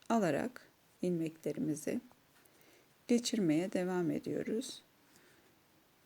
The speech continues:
Çünkü bu lastiğin iplerin arasında kalması gerekiyor. Görünmemesi için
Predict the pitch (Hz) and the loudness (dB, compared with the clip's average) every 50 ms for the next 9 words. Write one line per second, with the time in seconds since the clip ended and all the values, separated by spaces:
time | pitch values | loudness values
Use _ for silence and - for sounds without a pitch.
0 | _ _ _ _ _ _ _ _ _ _ _ _ _ _ _ - - - - _ | _ _ _ _ _ _ _ _ _ _ _ _ _ _ _ -20 -20 -20 -20 _
1 | _ _ _ - - 240 196 - - - 220 247 247 247 - - 202 190 202 175 | _ _ _ -2 0 0 0 0 -2 -4 -2 -2 -4 -4 -4 -2 0 2 2 0
2 | 175 - - - - 196 214 226 262 - - _ _ _ - 214 208 - - - | 0 -2 -2 -2 -2 0 0 -2 -2 -4 -12 _ _ _ -4 -4 -4 -2 -2 0
3 | 143 147 185 202 214 202 170 180 180 - - 180 185 190 - 196 170 165 165 156 | 0 0 0 -2 -2 -2 -2 -2 -2 -2 -4 -4 -4 -4 -4 -2 0 2 2 0
4 | 156 - - - 160 - - 151 - - - - - 226 285 - _ _ _ _ | 0 -2 -6 -6 -6 -4 -4 -6 -8 -8 -8 -6 -4 -4 -6 -8 _ _ _ _
5 | - - - - - - _ - - 190 180 170 170 165 160 - - - - - | -20 -20 -20 -20 -20 -20 _ -4 0 0 0 0 -2 -2 -4 -4 -4 -4 -6 -8
6 | - - - - - - - 202 254 262 - | -8 -8 -8 -8 -6 -6 -2 -2 -2 -4 -4